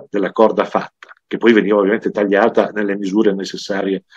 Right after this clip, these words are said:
agli strumenti a cui sarebbe stata destinata, ma questi sei metri di corda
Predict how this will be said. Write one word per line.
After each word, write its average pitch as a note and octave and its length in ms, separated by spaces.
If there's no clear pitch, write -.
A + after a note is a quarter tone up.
agli G2+ 160
strumenti G#2 480
a F2+ 40
cui G#2 120
sarebbe G#2 260
stata A2+ 260
destinata, A2+ 600
ma C#3 280
questi F#3+ 260
sei E3+ 280
metri D#3+ 340
di A2 160
corda F#2 540